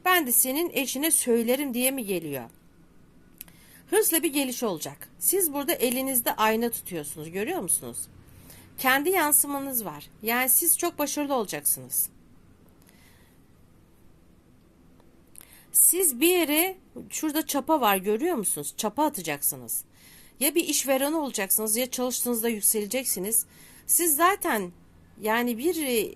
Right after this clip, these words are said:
imparatoriçesisiniz. Yani hem evinizin, ne iş yapıyorsunuz, sosyal ağ olabilir. E, ama daha da çok zengin olacaksınız. Sizin önünüz açık.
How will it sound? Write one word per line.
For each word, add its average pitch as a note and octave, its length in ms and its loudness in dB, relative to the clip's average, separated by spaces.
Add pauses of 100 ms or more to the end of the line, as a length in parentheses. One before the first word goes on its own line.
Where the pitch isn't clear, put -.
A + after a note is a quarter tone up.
(120)
imparatoriçesisiniz. B3 1400 -2
Yani G3+ 260 -4
hem E4+ 240 0
evinizin, A3 580 -2 (680)
ne C#4+ 200 4
iş - 140 0
yapıyorsunuz, C#4+ 440 -2
sosyal C4 600 0
ağ A#3+ 80 2
olabilir. F3+ 600 -4 (600)
E, G3+ 200 0
ama D#4+ 440 0
daha D4 180 4
da G#4 100 0
çok D4+ 220 -2
zengin A3+ 300 2
olacaksınız. D#3+ 600 -6
Sizin E4+ 600 0
önünüz E4 480 0
açık. A3 320 -4